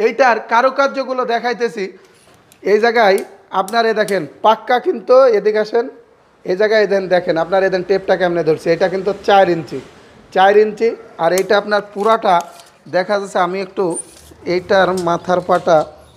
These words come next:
এই জায়গার থেকে উচ্চতা আছে আপনার সাড়ে আঠাশ ইঞ্চি, আর এটা আপনার পুরাটা উচ্চতা আছে আপনার ছয় ফুট, ছয় ফুট পাঁচ ইঞ্চি, প্রায় সাড়ে ছয় ফুট। আমি আপনাদেরকে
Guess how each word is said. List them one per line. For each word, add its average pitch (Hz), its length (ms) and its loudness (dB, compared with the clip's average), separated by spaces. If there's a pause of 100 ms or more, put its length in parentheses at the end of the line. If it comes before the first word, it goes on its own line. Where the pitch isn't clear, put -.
(160)
এই 165 100 -2
জায়গার 180 340 0
থেকে 185 180 -4 (140)
উচ্চতা 180 460 -4 (100)
আছে 180 220 -4 (600)
আপনার 165 280 2 (420)
সাড়ে 180 240 2 (100)
আঠাশ 170 240 -6 (100)
ইঞ্চি, 165 260 -10 (460)
আর 156 160 -6
এটা 175 220 -4
আপনার 180 200 -4 (100)
পুরাটা 190 380 -2 (140)
উচ্চতা 190 480 -2
আছে 185 200 -6 (480)
আপনার 170 300 -6 (140)
ছয় 190 280 0 (100)
ফুট, 214 280 -6 (840)
ছয় 180 340 0
ফুট 202 180 -10 (280)
পাঁচ 208 200 0 (100)
ইঞ্চি, 180 280 -12
প্রায় 202 260 -6
সাড়ে 202 260 -2
ছয় 165 180 -2
ফুট। 190 140 -18 (540)
আমি 185 200 0
আপনাদেরকে 214 420 0